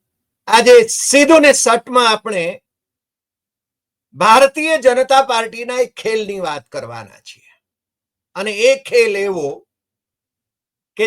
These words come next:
જે અમિત શાહે રાજ્યસભામાં ડોક્ટર આંબેડકરનું અપમાન કરી શકાય એવા જે શબ્દો ઉચ્ચાર્યા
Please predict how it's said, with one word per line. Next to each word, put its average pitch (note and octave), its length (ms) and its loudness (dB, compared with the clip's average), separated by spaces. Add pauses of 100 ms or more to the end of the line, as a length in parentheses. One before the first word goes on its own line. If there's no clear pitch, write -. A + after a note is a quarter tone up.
(120)
જે A#3+ 160 4 (1200)
અમિત D4 320 -4 (120)
શાહે A3 340 0 (220)
રાજ્યસભામાં E3+ 960 -6 (1200)
ડોક્ટર C4 460 -2
આંબેડકરનું B3 800 -2
અપમાન B3+ 440 -6 (160)
કરી G3+ 280 -14
શકાય G3 440 -10 (140)
એવા F#3+ 320 -8
જે F3 240 -10
શબ્દો F3+ 460 2
ઉચ્ચાર્યા B2 680 -12